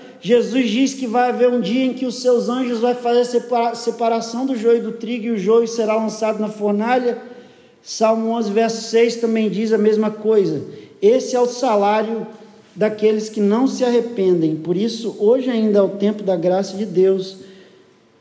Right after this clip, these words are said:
E o dia do arrependimento é o dia que se chama hoje. O que que Tiago diz, irmãos? Que Deus resiste aos soberbos, mas aos humildes faz o quê? Dá graça.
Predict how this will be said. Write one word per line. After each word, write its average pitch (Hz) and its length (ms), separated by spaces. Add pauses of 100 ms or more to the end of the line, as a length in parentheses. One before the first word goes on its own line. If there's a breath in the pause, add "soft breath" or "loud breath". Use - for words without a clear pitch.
E 165 140
o 160 60
dia 160 200
do 202 80
arrependimento 180 760
é 180 40
o 170 60
dia 160 160
que 170 80
se 185 140
chama 175 340
hoje. 151 320
O 156 60
que 269 180
que 277 120
Tiago 226 440
diz, 175 320
irmãos? 165 640 (540 loud breath)
Que - 140
Deus 185 320
resiste 202 580
aos 214 140
soberbos, 202 680
mas 180 300
aos 190 160
humildes 196 720
faz 196 300
o 170 60
quê? 143 320 (1040)
Dá 143 160
graça. 135 520